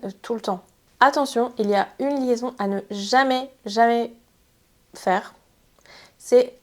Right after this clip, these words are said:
avec le et, E T, et le mot qui suit. On ne dira jamais est avec. Et avec. C'est ce qui fait la différence entre le verbe être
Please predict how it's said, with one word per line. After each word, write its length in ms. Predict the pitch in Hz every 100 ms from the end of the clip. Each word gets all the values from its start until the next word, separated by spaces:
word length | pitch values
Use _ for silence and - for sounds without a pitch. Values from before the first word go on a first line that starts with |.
| _ -
avec 560 | 208 214 226 226 - -
le 480 | 208 196 190 185 - -
et, 320 | 240 349 - 226
E 100 | 220
T, 380 | - 226 320 - _ _ -
et 100 | 226
le 100 | 226
mot 160 | 233 269
qui 140 | 247
suit. 280 | - 175 - _ _ _
On 140 | 247 262
ne 140 | 254
dira 300 | 220 220 214
jamais 460 | 196 185 196 240 277 - _ _ _ _ _ _ -
est 300 | 240 254 254 _ _ -
avec. 560 | 214 196 175 - - _ _ _ _ _ _ _ _ _ _
Et 160 | 208 208 -
avec. 500 | 190 185 160 - _ _ _ _ _ - _
C'est 180 | - 233
ce 80 |
qui 100 | -
fait 140 | 220 233
la 100 | 233
différence 540 | 226 202 202 226 254 -
entre 300 | 208 202 -
le 160 | 202 190
verbe 260 | 190 185 185
être 380 | 247 - -